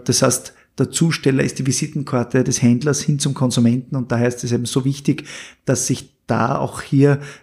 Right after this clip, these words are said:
diese Innovation im Bereich Nachhaltigkeit weiterentwickelt, die Qualität passt und dafür braucht's natürlich auch dieses Fair Play, das wir auch im Handel natürlich sehen. Ähm,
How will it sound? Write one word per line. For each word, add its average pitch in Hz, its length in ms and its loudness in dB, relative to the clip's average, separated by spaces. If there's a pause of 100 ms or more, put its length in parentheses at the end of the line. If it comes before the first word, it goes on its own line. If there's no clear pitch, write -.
(180)
diese 143 200 2
Innovation 131 580 0
im 131 100 0
Bereich 117 240 0
Nachhaltigkeit 151 600 0
weiterentwickelt, 143 760 0 (340)
die 127 240 6
Qualität 123 600 0
passt 147 420 -6 (240)
und 127 240 -4
dafür 120 220 2
braucht's 113 340 -2
natürlich 131 320 2
auch 113 40 0
dieses 123 280 -2
Fair 120 200 -2
Play, 123 300 4
das 135 220 -2
wir 127 100 0
auch 117 60 -6
im 120 160 0
Handel 117 260 0
natürlich 123 460 -2
sehen. 147 340 4 (420)
Ähm, 123 520 2